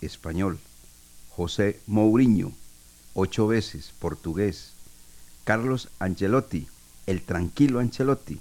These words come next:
ocho veces. No lo quieren, pero el hombre mantiene en la justa y con tranquilidad. Es un, todo un señor.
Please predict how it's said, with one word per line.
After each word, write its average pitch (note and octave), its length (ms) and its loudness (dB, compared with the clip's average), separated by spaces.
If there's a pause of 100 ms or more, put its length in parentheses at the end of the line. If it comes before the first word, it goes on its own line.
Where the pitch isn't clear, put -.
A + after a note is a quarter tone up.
(400)
ocho G2+ 320 2
veces. A#2 560 -2 (840)
No F2+ 120 -4
lo G2 140 0
quieren, G2+ 260 2
pero D#2+ 320 -2 (180)
el E2+ 160 -4
hombre F2+ 220 0
mantiene F2 580 -2 (140)
en E2 140 -2
la D#2+ 100 -6
justa F#2+ 440 -2 (140)
y - 60 -12
con F#2 200 2
tranquilidad. E2+ 540 -2
Es F2 100 -6
un, A2 120 0
todo G#2 180 0
un G#2 140 2
señor. F#2+ 360 0